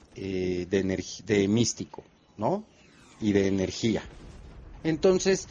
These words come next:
esto es muy padre porque tienes medio que balancear un poco tus equipos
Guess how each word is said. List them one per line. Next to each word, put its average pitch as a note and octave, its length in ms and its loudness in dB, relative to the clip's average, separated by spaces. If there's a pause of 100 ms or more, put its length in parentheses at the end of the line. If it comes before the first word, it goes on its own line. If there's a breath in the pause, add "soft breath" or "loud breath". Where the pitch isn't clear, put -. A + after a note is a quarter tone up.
(400 loud breath)
esto F3+ 220 -2
es A3 60 2
muy A3+ 120 2
padre A3 380 8
porque F3 340 2
tienes G3 460 0
medio E3 280 2
que C#3 120 2
balancear B2+ 760 4
un F#3 160 -2
poco E3+ 400 0
tus D3 280 -8
equipos - 800 -6